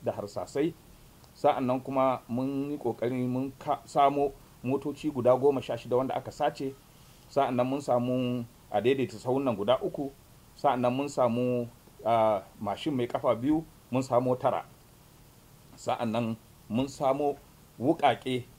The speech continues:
da adduna irin takobi ɗin nan, mun samu talatin da shida. A, kuma jiya-jiyan nan mun samu masu sai da, masu kawo,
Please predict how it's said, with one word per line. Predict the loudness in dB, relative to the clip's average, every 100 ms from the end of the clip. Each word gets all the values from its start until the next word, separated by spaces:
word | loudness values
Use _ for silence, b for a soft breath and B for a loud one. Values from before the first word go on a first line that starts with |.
| -10 -6
da | 0
adduna | 0 0 -2 -2 -4 -8
irin | -6 -6
takobi | -6 -6 -6 -6
ɗin | -6 -4
nan, | -4 -6 -20 -20 -20 -8
mun | -6 0
samu | 0 0
talatin | 0 0 0 -2
da | -4
shida. | -4 -10 -14 -18 -20 -20 -20 -20 -20 -4
A, | 2 4 4 2 -2 -6 -14 -20 -8
kuma | -2 2 4 4 0 -10 -20 -20 -20 -20 -20 -20 -2
jiya-jiyan | 2 2 4 4 4
nan | 0 -4 -20 -20 -14 -4
mun | -4
samu | 0 0 2 0 -2
masu | -2 -2 -4 -8 -8 -10
sai | -12 -6 -4
da, | 0 2 0 -4 -6
masu | -6 -4 -6 -6 -12 -20 -4
kawo, | 4 6 6 2